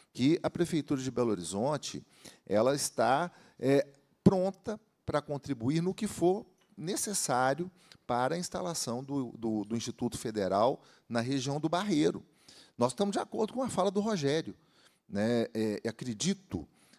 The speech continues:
né, e quero compartilhar isso com os colegas aqui do I F, é, Belo Horizonte,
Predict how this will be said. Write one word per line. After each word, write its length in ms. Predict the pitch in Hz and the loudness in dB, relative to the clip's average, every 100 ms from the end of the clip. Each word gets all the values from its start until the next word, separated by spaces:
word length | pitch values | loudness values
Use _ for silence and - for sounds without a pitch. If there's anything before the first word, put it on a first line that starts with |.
| _ | _
né, 220 | 101 113 | 0 0
e 40 | 104 | 2
quero 260 | 123 110 | 2 0
compartilhar 720 | 104 98 98 95 - 98 95 | 0 -4 -4 -4 -6 -4 -2
isso 240 | 101 - - | -2 -4 -6
com 120 | 95 | -6
os 120 | - | -4
colegas 480 | - 90 95 90 87 | -2 0 0 -2 -8
aqui 180 | - 87 | -12 -10
do 160 | 82 | -6
I 100 | 85 | -2
F, 360 | 110 131 - - _ - - _ | -2 -2 -8 -18 _ -20 -20 _
é, 340 | 73 98 95 95 | -4 0 0 -2
Belo 300 | 98 120 123 | -2 0 0
Horizonte, 640 | 107 92 131 123 - | -2 -4 -2 -2 -4